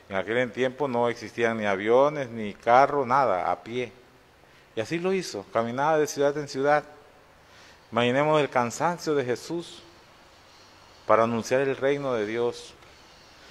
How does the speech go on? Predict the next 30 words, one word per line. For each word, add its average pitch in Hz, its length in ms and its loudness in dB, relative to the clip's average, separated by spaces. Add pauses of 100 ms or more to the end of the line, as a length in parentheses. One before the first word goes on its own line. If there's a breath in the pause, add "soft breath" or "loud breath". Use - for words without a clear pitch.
(240 loud breath)
Y, 113 80 -2
y 127 320 2
na-, 127 320 0
imaginemos 135 680 0
cuando 135 240 2
nos 127 140 2
enseñaba 127 540 4
sobre 135 240 0
la 117 100 4
humildad, 117 480 2 (800 loud breath)
lo 110 80 0
humilde 131 400 -2
que 123 80 0
era 123 160 2
Jesús. 131 520 -6 (1120 loud breath)
Imaginam-, 135 640 2
imaginémonos 135 680 0
cuando 139 200 2
nos 127 60 0
enseñaba 139 320 2
sobre 147 200 2
el 117 60 -4
servicio, 123 540 -6
su - 140 -12
capacidad 117 480 -2
de 139 80 -2
servir 127 460 -6
a 139 60 0
los 110 120 -4
demás. 117 460 -10